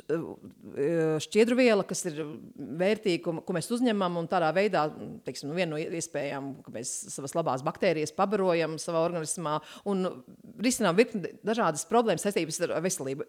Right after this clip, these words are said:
Vienkārši nav pietiekamā apjomā izpētīts šāda veida produkts, u-, kas satur vērtīgo inulīnu. Vai piengatavības graudi, kas ir, nu, bagāti ar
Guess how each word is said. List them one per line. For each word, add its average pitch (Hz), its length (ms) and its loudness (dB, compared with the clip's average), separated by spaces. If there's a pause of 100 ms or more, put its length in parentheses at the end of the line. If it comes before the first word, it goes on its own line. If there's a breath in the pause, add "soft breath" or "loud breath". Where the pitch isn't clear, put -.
Vienkārši 214 380 -4 (640)
nav 247 480 4 (640 loud breath)
pietiekamā 208 600 4
apjomā 196 380 4
izpētīts 151 600 -2
šāda 165 380 2
veida 180 240 2
produkts, 175 560 -2 (120)
u-, 185 360 -4 (120)
kas 220 240 0 (100)
satur 240 340 0
vērtīgo 196 480 2
inulīnu. 135 480 -2 (460 loud breath)
Vai 208 100 4
piengatavības 247 560 2
graudi, 170 460 2
kas - 180 -2
ir, 156 160 -2
nu, - 380 -6 (180)
bagāti 165 480 2
ar 135 120 -4